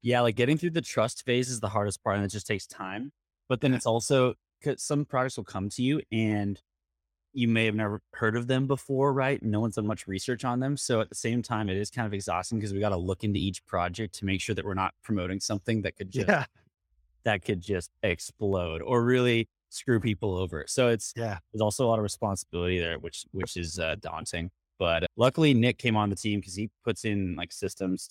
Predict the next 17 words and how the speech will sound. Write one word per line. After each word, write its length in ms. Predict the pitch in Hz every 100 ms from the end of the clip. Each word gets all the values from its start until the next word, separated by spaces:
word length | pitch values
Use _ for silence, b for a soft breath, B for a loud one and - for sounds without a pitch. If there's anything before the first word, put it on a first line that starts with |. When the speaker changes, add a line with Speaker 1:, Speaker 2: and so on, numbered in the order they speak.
| -
Speaker 1:
to 640 | 92 87 87 87 85 80 -
make 260 | 90 87 -
sure 180 | 92
that 160 | 87 82
we 100 | 82
actually 640 | 80 - - 90 80 80 _ _ _ _ _
vet 280 | 101 87 87
projects, 520 | - 87 82 87 85 -
and 140 | 92
Sid 320 | - - 95
is 80 | 90
also 240 | 90 87 95
really 400 | 87 85 87 80
good 280 | 82 80 80 -
at 200 | 78 - -
being, 340 | 87 80 78
like, 140 | 71